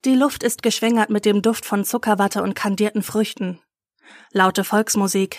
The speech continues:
amüsiertes, bierseliges Lachen und vergnügte Schreie der Kirmesbesucher, die sich von den wilden Fahrgeschäften in der Luft herumwirbeln lassen, durchdringen die Nacht. Bunte, grelle Lichter erhellen den Himmel. Das Oktoberfest in München ist gut besucht.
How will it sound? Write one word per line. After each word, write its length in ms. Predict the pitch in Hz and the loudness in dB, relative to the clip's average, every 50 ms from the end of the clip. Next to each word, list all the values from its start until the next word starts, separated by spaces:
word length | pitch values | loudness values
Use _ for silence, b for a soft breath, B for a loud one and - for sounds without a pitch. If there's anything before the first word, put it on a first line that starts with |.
| - - | -6 0
amüsiertes, 640 | 226 220 240 247 233 202 240 247 247 - 208 196 - | 2 4 4 4 4 2 2 0 2 2 0 0 0
bierseliges 720 | - - 220 247 262 247 226 220 208 214 202 208 196 - - | -2 0 2 2 2 4 4 4 4 4 2 2 -2 0 0
Lachen 420 | 202 208 208 - 202 190 190 190 | 0 -2 0 -2 -4 -4 -4 -2
und 140 | - 226 240 | -2 -2 0
vergnügte 560 | - 226 233 - 220 233 285 - - 226 214 | 0 0 0 4 4 4 2 2 0 0 0
Schreie 380 | - - - 202 214 233 226 202 | 0 0 -2 0 0 2 2 2
der 100 | 202 190 | 0 -4
Kirmesbesucher, 880 | - - 220 226 214 196 - - 202 180 196 190 185 - 196 190 190 - - | -2 0 2 2 4 2 0 -4 -2 0 0 0 0 2 0 0 0 0 -4
die 80 | 190 | -4
sich 180 | 185 190 180 - | -4 -4 -6 -4
von 140 | - 190 190 | -4 -2 -2
den 220 | 190 190 190 180 | 0 -2 -2 0
wilden 280 | 190 208 226 220 208 196 | 2 2 2 2 0 -2
Fahrgeschäften 720 | - - 196 214 226 226 202 - - 208 202 - - 220 | -2 0 0 0 2 2 0 0 0 -2 -4 -2 -4 -4
in 120 | - 208 196 | -2 0 2
der 100 | 202 196 | 2 2
Luft 240 | 202 247 - - | 2 2 0 2
herumwirbeln 560 | - 208 202 202 208 202 208 208 208 208 202 202 | 0 2 4 4 2 4 4 2 2 2 0 2
lassen, 360 | 202 202 196 - 208 208 202 B B B B B B - | 0 0 0 0 -2 -2 -2 B B B B B B -2
durchdringen 480 | 247 226 - - 226 226 226 226 226 | -2 -2 0 0 2 4 4 4 4
die 120 | 220 233 226 | 4 4 4
Nacht. 440 | 233 214 - - - - - - _ _ _ _ _ _ _ _ _ _ _ _ _ _ _ _ _ | 2 2 2 -2 -10 -16 -18 -20 _ _ _ _ _ _ _ _ _ _ _ _ _ _ _ _ _
Bunte, 500 | - 220 233 233 214 - 196 185 185 185 - - _ | 2 2 4 4 2 0 -4 -8 -10 -12 -16 -16 _
grelle 380 | - 214 202 214 233 247 233 214 | -6 -2 0 2 2 4 4 4
Lichter 320 | 208 233 220 - - 202 | 4 2 2 0 -2 0
erhellen 420 | - 202 190 185 202 214 220 214 | 0 0 0 0 0 2 2 2
den 140 | 196 196 190 | 0 -2 -2
Himmel. 340 | 180 202 220 202 180 - - - _ _ _ _ _ _ _ _ _ _ _ _ _ _ _ _ _ _ _ | 0 0 0 0 0 -4 -8 -12 _ _ _ _ _ _ _ _ _ _ _ _ _ _ _ _ _ _ _
Das 200 | - 233 220 - | 0 0 0 2
Oktoberfest 680 | - 214 - - - 233 226 247 233 - - 220 214 - | 0 -2 -2 2 0 2 4 4 2 2 2 0 0 0
in 140 | - 220 214 | 2 4 4
München 380 | 208 208 208 208 - 240 240 254 | 4 4 4 2 0 -2 -2 -2
ist 220 | - 262 - - | -2 -4 -4 -4
gut 160 | - 277 269 | -4 -4 -2
besucht. 600 | - 285 247 262 226 196 - - - - - _ | -2 0 2 2 2 2 0 -8 -16 -18 -20 _